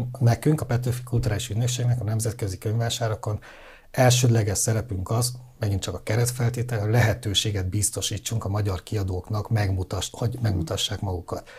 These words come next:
Hogy melyik kiadó milyen könyvet akar éppen eladni az adott nemzetközi könyvvásárlón, az a kiadó dolga, tehát azt nem mi döntjük el, hogy, hogy akkor most megmutathatja-e vagy sem. Minden kiadó hozza maga kis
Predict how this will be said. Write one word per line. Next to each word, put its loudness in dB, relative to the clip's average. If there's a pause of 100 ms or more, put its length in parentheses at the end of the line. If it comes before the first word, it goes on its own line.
(280)
Hogy 2
melyik 8
kiadó 4
milyen 6
könyvet 0
akar -4
éppen 2
eladni 0
az -6
adott -2
nemzetközi -6
könyvvásárlón, 2
az 0
a -2
kiadó 4
dolga, -2
tehát -10
azt -10
nem 4
mi 6
döntjük -2
el, -2
hogy, -2
hogy -2
akkor -6
most -6
megmutathatja-e -2
vagy -6
sem. 0
Minden 2
kiadó -2
hozza -2
maga -4
kis -6